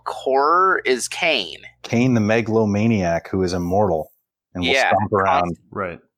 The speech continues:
Speaker 2: several
Speaker 1: yeah, constantly
Speaker 2: times.
Speaker 1: trying to figure out how to control the, the world and get revenge on this mad god that created him.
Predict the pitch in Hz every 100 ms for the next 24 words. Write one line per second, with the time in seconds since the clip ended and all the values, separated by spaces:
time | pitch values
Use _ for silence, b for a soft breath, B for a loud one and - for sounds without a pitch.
0 | _ - 113 110 107 98 - 151 104 98
1 | 160 - 147 151 - - 151 135 139 127
2 | 113 135 139 - 151 127 - 139 143 139
3 | 123 110 - 113 113 165 156 120 113 110
4 | 110 120 120 123 131 117 120 127 127 123
5 | 113 110 - 110 107 113 110 - 107 104
6 | 113 113 - - 104 151 123 104 117 98
7 | 101